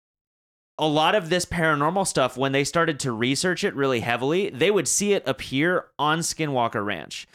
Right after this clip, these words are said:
So that, like, they would start to see, like, U F Os, and they would start to see, like,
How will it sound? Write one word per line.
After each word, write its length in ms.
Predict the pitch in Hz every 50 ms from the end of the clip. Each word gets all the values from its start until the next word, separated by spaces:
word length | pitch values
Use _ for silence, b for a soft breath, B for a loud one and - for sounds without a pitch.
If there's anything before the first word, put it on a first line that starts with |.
| B B B B
So 220 | B - 147 139
that, 160 | 131 151 147 131
like, 300 | 139 135 127 107 120 120
they 120 | 147 165
would 160 | 175 180 160
start 300 | - - 180 170 160 -
to 80 | 151 127
see, 340 | - - 156 151 156 151 143
like, 480 | 127 120 110 104 101 90 - - - B B B B B B B B
U 360 | B 113 123 135 143 151 156
F 160 | 143 135 - -
Os, 680 | 143 143 143 139 139 139 139 135 135 135 135 135 117 127
and 120 | 120 120
they 120 | 123 127
would 140 | 127 127 117
start 320 | - - 147 131 131 131 -
to 80 | 123
see, 480 | - - - 131 127 123 123 123 123 123
like, 520 | 107 107 107 104 98 95 85 - - -